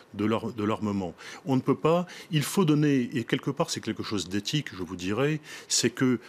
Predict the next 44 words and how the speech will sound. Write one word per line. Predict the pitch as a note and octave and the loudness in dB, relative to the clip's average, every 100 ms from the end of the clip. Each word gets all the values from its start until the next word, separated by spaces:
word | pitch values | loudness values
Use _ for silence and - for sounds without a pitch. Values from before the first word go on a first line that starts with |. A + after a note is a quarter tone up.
| - | -10
à | C3+ | -4
partir | B2+ D#3 E3 | -2 0 2
du | D3+ | 4
moment | D3+ | 4
où | E3 | 2
vous | A#2 A#2+ | 0 0
donnez | C3 C#3+ C#3+ C3+ | 2 4 2 2
à | |
un | A2 | 0
pays | - B2+ C#3+ D#3 F#3+ | -2 -2 0 -2 -2
une | A#2 A2 | -4 -2
doctrine, | G2 C3 - - A2 F#2+ F2+ - - - | 0 0 -2 -4 -2 -4 -8 -14 -20 -18
vous | G#2+ A#2+ | -4 -2
lui | C#3 | 0
donnez | C3 D3 | 2 2
une | D#3 A2+ A#2+ | 2 2 2
lisibilité. | C#3 F3+ C#3+ C#3+ A2+ G#2+ G2+ - F2+ - - - - | 2 2 2 0 -4 -6 -6 -8 -8 -10 -20 -10 -4
À | B2 | -2
partir | D#3 D#3 | 0 2
du | |
moment | D#3 D#3+ | 4 4
où | C#3 | 2
vous | A#2+ | 2
l'entraînez, | C3+ - - B2 D3+ | 0 0 0 2 2
vous | D#3+ A#2 | 0 0
lui | A#2+ | 2
donnez | B2 C#3 | 2 2
aussi | B2 - | 2 2
une | C3 A2 | 2 2
lisibilité. | A#2 A2+ G#2+ G#2 - F#2 - - - - | 0 -2 -2 -4 -6 -10 -10 -16 -14 -2
Que-, | F#3 | -2
quelle | - G#3+ A3 | 0 0 2
est | |
la | D#3+ | 2
première | - D3+ C3+ | 0 0 0
chose | - E3 F3 | 0 0 0
qu'ont | - A#2+ | 0 -4
fait | - D3 E3+ - - | 0 0 0 -2 -8
les | A#2 | -4
grandes | A2 C3+ C3 | -2 -2 -2
puissances | A#2 - C3+ - | 0 0 0 -2
nucléaires | A2 - A2 B2 D#3 - | -4 0 2 2 0 -4
quand | - A2 | -2 2
l'Inde | C3 D3+ D3+ | 4 2 0